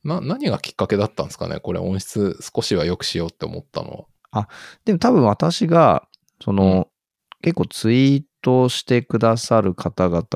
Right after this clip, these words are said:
Speaker 2: が、まあ、
Speaker 1: はいはい。
Speaker 2: 増えてきたりとか、
Speaker 1: うん。
Speaker 2: こう、なんか、やっぱ聞いてくれてる人がいるなっ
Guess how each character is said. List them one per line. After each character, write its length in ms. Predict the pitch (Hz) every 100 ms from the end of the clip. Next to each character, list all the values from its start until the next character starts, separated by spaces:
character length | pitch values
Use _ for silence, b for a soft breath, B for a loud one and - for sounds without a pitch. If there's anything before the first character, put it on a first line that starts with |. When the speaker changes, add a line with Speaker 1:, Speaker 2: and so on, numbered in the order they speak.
| 90
Speaker 2:
が、 440 | 98 98 82 - _ -
ま 120 | 95
あ、 80 | 85
Speaker 1:
は 80 | 82
い 40 |
は 120 | -
い。 20 | 95
Speaker 2:
増 60 |
え 120 | 92 - -
て 160 | 92
き 160 | - -
た 180 | - 87
り 140 | 78
と 140 | - -
か、 460 | - 113 85 - _ B B B B
Speaker 1:
う 40 | 90
ん。 140 | 85 _ _ _ -
Speaker 2:
こ 240 | 101 98 90
う、 40 |
な 80 | 110
ん 40 |
か、 180 | 92 78
や 80 | -
っ 20 |
ぱ 80 | 123
聞 420 | 117 - 175 185
い 40 | 202
て 120 | 214
く 160 | - 226
れ 120 | 220
て 140 | 220
る 140 | 220 196
人 200 | - 220
が 120 | 120
い 120 | 107
る 160 | 104 123
な 420 | 127 123 123
っ 40 | 123